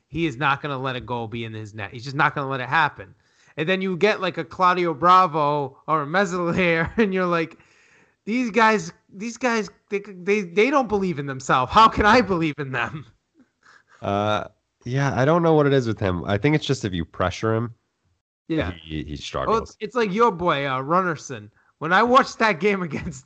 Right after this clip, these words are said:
Speaker 1: <laughs> when he played against City, I'm like, "This guy literally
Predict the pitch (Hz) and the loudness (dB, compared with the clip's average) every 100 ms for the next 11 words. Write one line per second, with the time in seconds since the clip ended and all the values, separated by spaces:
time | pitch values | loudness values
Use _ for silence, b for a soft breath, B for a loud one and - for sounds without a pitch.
0 | _ 175 - 240 190 180 277 247 - 262 | _ -10 -2 0 0 -2 -2 -2 0 2
1 | 220 175 180 143 190 170 143 180 190 - | 2 0 -4 -4 -6 -4 -6 -8 -8 0
2 | 196 202 156 190 240 226 190 185 160 139 | 2 2 0 -2 -2 -4 2 6 6 4
3 | 117 B 147 156 B B _ 156 165 208 | -4 B -18 -14 B B _ -8 0 4
4 | 220 208 190 | 6 4 4